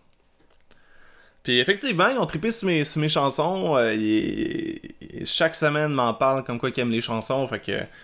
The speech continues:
that's it, on est, on est parti. Si t'aimes les chansons, on y va ensemble, puis let's go. Tu sais, c'est sûr que des fois, il va y avoir des chansons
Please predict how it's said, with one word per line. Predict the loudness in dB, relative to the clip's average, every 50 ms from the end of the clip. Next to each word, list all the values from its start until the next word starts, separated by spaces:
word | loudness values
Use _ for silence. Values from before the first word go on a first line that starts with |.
| -6 0
that's | 4 4 4 4 4 2
it, | 0 0 0
on | -2 -2 0
est, | 0 2
on | 2 2 2 2
est | 2
parti. | 2 2 2 2 0 -2 -6 -6 -6
Si | -2
t'aimes | 0 2 2 4
les | 2 2
chansons, | 2 4 4 4 2 2 2 4 4 4 4 2 -2 -6 -16 _ _ -20 -16 -16 -16 -16 -18 -10 -2 2
on | 4 4 6
y | 6
va | 6 6 6
ensemble, | 6 4 4 2 2 2 2 2 0 -2
puis | -2 -2 0 2
let's | 4 2 2 2 2
go. | 0 2 2 2
Tu | 2
sais, | 2 2
c'est | 2 2 0
sûr | 2 2 0 2
que | 2
des | 0 -2 0
fois, | 0 0 2
il |
va | 4 6
y |
avoir | 6 6 6
des | 4 2
chansons | 0 0 -2 -2 -2 -2 -2 -2 -2 -2 -4